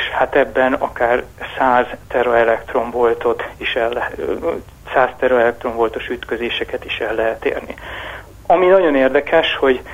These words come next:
ugye egy gyakorlatilag háromszor olyan hosszú, hogyha a kerülete mentén nézem, gyorsítót kell építeni, és az csak így tízszer, tehát egy nagyságrenddel nagyobb ütközési energiákat tesz lehetővé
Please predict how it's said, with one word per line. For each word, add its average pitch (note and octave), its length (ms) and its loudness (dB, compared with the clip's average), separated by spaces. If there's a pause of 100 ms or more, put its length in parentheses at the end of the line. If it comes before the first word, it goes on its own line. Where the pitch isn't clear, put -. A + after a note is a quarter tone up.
(240)
ugye C3+ 180 6
egy C3 300 4 (380)
gyakorlatilag C3 840 4 (400)
háromszor C#3+ 640 2
olyan B2 200 6
hosszú, B2 640 0
hogyha - 260 -4
a B2 80 0
kerülete B2+ 460 0
mentén B2 420 0
nézem, B2+ 500 0 (360)
gyorsítót B2+ 680 2
kell A#2+ 320 2 (180)
építeni, C#3+ 720 2 (300)
és C3+ 220 0
az C3+ 120 4 (100)
csak - 240 -4
így C3+ 260 -4
tízszer, B2 680 0 (1120)
tehát A2+ 200 0
egy B2+ 180 2
nagyságrenddel B2 1160 2 (220)
nagyobb A#2+ 480 -2 (320)
ütközési A#2 600 -4
energiákat A#2 760 0
tesz A#2 240 -2
lehetővé A#2+ 840 -2